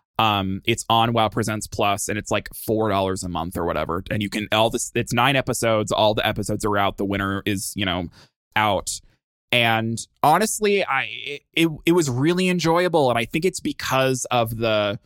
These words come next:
of the atmosphere and the kind of camaraderie between the judges and Supreme and the queens. Like, it just felt very uplifting in a way that I haven't seen, like, U S Drag Race or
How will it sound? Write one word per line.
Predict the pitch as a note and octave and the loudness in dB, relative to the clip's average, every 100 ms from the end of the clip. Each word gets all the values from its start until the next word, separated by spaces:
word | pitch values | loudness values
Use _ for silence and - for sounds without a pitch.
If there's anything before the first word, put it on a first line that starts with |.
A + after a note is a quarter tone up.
| _ _ _ - | _ _ _ -4
of | A#2+ | 0
the | B2 - | 0 2
atmosphere | B2 B2 D3 - - C3+ C3+ C3 C3 | 2 2 -2 -2 0 2 4 2 2
and | A#2+ A2+ A2 | 0 0 -2
the | A#2 G#2+ G2+ - _ C3 - | 0 0 0 -4 _ -14 -10
kind | - D3 | 0 0
of | C3 | 0
camaraderie | - B2 A2+ G#2+ G2+ B2 C#3 C#3 | 0 0 2 2 2 2 0 -2
between | B2+ - A#2+ A2 | -4 -6 -4 -2
the | A2 | -4
judges | A2+ F3+ F3+ E3 D#3+ D3+ D3 - - _ | -2 2 2 2 2 2 0 -6 -14 _
and | A#2+ A2 | -2 -2
Supreme | - G#2+ - E3 F3 D#3+ D3+ C#3+ C#3 - _ _ | -4 -4 -2 0 2 2 2 0 -4 -8 _ _
and | B2 A#2 G#2 | -2 0 -4
the | |
queens. | - - F3 F3 E3 D#3 D3 C#3 | -6 -2 0 4 4 4 2 0
Like, | B2 | -2
it | C3 | -2
just | C#3+ - | -4 -2
felt | D3+ D#3 D3 | 2 2 2
very | B2 A#2 B2 A#2+ A#2 A2 A2 - _ _ _ _ | -2 0 2 2 2 0 -2 -8 _ _ _ _
uplifting | C3+ - A#2 G2+ - E3+ G3+ B3+ - _ _ _ | 0 2 -2 -2 0 0 0 -6 -16 _ _ _
in | D3+ D3+ | 0 2
a | |
way | C3+ C3+ C3+ | 2 2 2
that | C3 | 2
I | C3 | 0
haven't | B2+ C#3+ C#3+ D3 | 0 0 0 0
seen, | - C#3 C3+ | -4 -2 0
like, | B2+ A2+ | 0 -2
U | G#2+ C#3 C#3+ | -2 0 4
S | C3 A#2+ - | 4 2 -4
Drag | B2+ C3 A#2+ | -2 0 0
Race | A#2 A2+ A2+ - - | -2 -4 -4 -8 -4
or | A2+ A2 G#2 | -2 0 -2